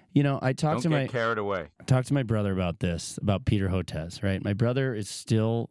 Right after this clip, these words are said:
Speaker 1: under the banner of vaccines are amazing. I, I'm, I question them still. I did get vaccinated, but I, I question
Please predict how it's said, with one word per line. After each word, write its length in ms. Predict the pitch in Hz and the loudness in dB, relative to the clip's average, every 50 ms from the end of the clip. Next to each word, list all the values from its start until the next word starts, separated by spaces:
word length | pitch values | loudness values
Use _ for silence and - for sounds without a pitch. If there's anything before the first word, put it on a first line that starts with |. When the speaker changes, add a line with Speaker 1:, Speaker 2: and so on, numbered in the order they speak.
| _ _ | _ _
Speaker 1:
under 220 | - 107 107 107 110 | -2 0 2 2 2
the 80 | 104 104 | 0 0
banner 420 | 95 98 95 95 95 98 98 92 | 0 0 2 2 2 2 0 0
of 240 | 95 92 90 95 98 - _ | 0 -2 -2 -2 -6 -10 _
vaccines 600 | - - 98 98 98 - - - 104 101 101 95 | 0 2 2 2 0 -2 -2 -2 0 0 2 2
are 80 | 101 104 | 2 2
amazing. 560 | 104 98 92 82 82 80 85 87 85 85 92 - | 2 0 0 -2 -2 -2 -2 -2 -2 -2 -4 -4
I, 220 | - 95 95 92 - - | -2 -2 -2 -2 -2 -2
I'm, 520 | 98 98 101 101 98 98 95 - - - - - - - - _ _ _ _ _ _ _ _ _ _ _ _ | -2 0 0 2 0 0 -2 -4 -10 -16 -16 -16 -20 -20 -20 _ _ _ _ _ _ _ _ _ _ _ _
I 80 | - 110 | -2 0
question 520 | - - - 113 104 98 - - 110 95 | 2 4 2 2 2 0 -2 -2 -2 0
them 220 | 92 90 87 92 90 | 0 0 0 0 -2
still. 420 | - - - 98 85 80 82 85 - | -4 -4 -4 -2 -2 -2 -4 -4 -2
I 120 | - 98 95 | 0 0 0
did 260 | 92 - 95 95 92 | 2 2 0 0 2
get 160 | 104 104 - | 0 0 2
vaccinated, 460 | 104 98 95 95 - - 101 95 95 | 2 0 0 0 -2 0 0 0 2
but 100 | 95 107 | 2 0
I, 120 | 110 117 120 - - _ | 0 0 -2 -6 -6 _
I 100 | - 110 | 0 -2
question 880 | 104 - - - 131 113 98 92 - - - - - 110 110 117 123 120 | 0 -2 -8 -6 -2 -2 -2 -2 -2 -4 -4 0 0 2 2 0 -2 -4